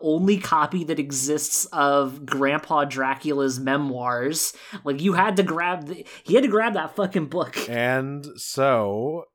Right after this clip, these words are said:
Speaker 2: th-, think about this. So he always, he is, like, selfless to a fault, much like one of our other favorite characters, Adora. Um, he is, like you said, he's always ready to sacrifice himself, especially in Shadowbringers. Now,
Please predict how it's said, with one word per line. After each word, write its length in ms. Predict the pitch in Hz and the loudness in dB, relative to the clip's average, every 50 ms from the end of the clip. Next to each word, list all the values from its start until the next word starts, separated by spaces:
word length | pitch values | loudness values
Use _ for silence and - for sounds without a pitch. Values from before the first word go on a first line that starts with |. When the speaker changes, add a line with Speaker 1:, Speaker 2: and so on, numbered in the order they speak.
| _ _ _ 131 131 | _ _ _ -14 -14
Speaker 2:
th-, 320 | 139 143 143 139 135 127 | -14 -12 -12 -12 -12 -10
think 200 | 127 131 151 160 175 | -8 -8 -6 -4 0
about 200 | 151 131 117 104 | 0 0 0 -2
this. 200 | 101 101 104 - | -4 -8 -10 -10
So 180 | - - 160 151 | -2 0 0 2
he 220 | 151 233 269 262 | 4 2 4 6
always, 520 | 226 220 214 208 202 196 185 180 175 135 - | 6 6 8 8 8 6 6 4 2 -2 -6
he 300 | - 220 247 262 269 262 | -4 0 0 2 2 4
is, 400 | 220 190 170 160 151 143 131 131 | 4 4 4 4 2 0 -2 -4
like, 600 | 135 135 131 131 123 120 117 117 113 - _ - - - - - _ _ _ _ _ _ _ _ _ _ _ | 0 2 4 4 4 4 2 0 -4 -8 _ -20 -20 -20 -20 -20 _ _ _ _ _ _ _ _ _ _ _
selfless 540 | - - - 143 139 120 - 139 127 - - | -8 0 2 2 2 2 0 -4 -6 -6 -4
to 140 | - 131 127 | -2 -2 -2
a 40 | |
fault, 500 | 123 - - 123 117 95 80 - - - - | -2 -2 -2 0 0 0 -2 -6 -14 -20 -18
much 220 | 95 92 - - 104 | -18 -16 -14 -12 -12
like 120 | 104 101 | -12 -10
one 140 | 104 110 113 | -10 -8 -8
of 160 | 117 113 120 | -6 -2 0
our 160 | 120 123 123 | 0 2 2
other 220 | 127 123 117 110 101 | 0 0 -2 -6 -6
favorite 400 | - 104 98 95 92 98 - - | -8 -10 -10 -10 -12 -14 -16 -14
characters, 520 | - 95 90 87 87 87 - 95 92 90 | -16 -16 -14 -14 -18 -18 -16 -16 -16 -16
Adora. 540 | 92 92 95 104 110 113 101 90 85 87 92 - _ - - _ _ _ _ _ _ - | -16 -10 -6 -4 -2 -2 -2 -4 -6 -10 -14 -18 _ -20 -20 _ _ _ _ _ _ -2
Um, 720 | 127 127 127 127 123 120 117 113 113 113 113 117 123 - _ _ _ _ _ _ _ _ _ _ _ | 2 4 4 4 4 4 2 0 -4 -6 -8 -10 -12 -16 _ _ _ _ _ _ _ _ _ _ _
he 180 | - - 147 | -10 -2 -2
is, 100 | 147 131 | 0 2
like 320 | 139 139 135 123 127 127 135 | 2 2 2 2 2 2 2
you 80 | 156 | 0
said, 160 | 156 160 123 98 | 0 -2 -2 -4
he's 160 | 90 85 101 | -4 -4 -2
always 300 | 110 131 143 143 123 123 | 0 0 0 0 -2 -2
ready 180 | 131 135 131 | -2 0 0
to 160 | 120 123 123 117 | -2 -2 -4 -4
sacrifice 600 | - - 120 120 113 110 101 110 104 101 - - | -2 0 0 0 0 -2 -6 -6 -6 -6 -6 -10
himself, 420 | 98 92 - - 98 95 92 101 | -10 -10 -8 -6 -6 -6 -6 -8
especially 420 | - - - 113 - - - 104 | -12 -8 -8 -8 -8 -6 -8 -8
in 60 | 101 95 | -8 -8
Shadowbringers. 840 | - - 110 113 110 107 95 101 98 95 92 92 92 - - 123 | -8 -6 -4 -4 -4 -4 -4 -6 -8 -8 -10 -12 -12 -14 -14 -8
Now, 600 | 135 143 147 147 139 135 135 127 123 123 120 | -2 0 2 4 4 4 4 4 2 0 -2